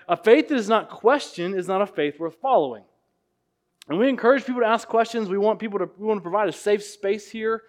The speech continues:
uh, for people to figure out what they really believe. You know, there's not a single question that we're afraid people are gonna ask us, but at some point, faith requires taking a step,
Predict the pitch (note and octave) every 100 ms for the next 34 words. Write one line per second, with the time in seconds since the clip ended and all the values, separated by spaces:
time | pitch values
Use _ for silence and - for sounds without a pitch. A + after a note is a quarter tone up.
0 | _ _ - _ - E3+ - E3 G#3+ A3
1 | F#3 - A3 G#3 F#3+ G#3 G3 F#3+ E3+ E3
2 | G3+ F3 D#3+ D#3+ G3 A3 - _ _ _
3 | - F#3+ G3 G3+ A#3+ F#3 - A#3 G#3+ -
4 | G3 G#3 - A3+ G#3 F3+ E3+ - F#3+ G3
5 | G3 F#3 F3+ E3 D#3+ F#3+ - - G3+ G3
6 | F3 D3+ - - B3 A#3+ - B3+ A3 D3
7 | D3 F3 - _ _ _ _ - A3+ A3+
8 | A3 - _ - F#3 - A3 G#3 D#3+ E3+
9 | E3+ F3 F3 F3 E3 - - A3 C#3+ -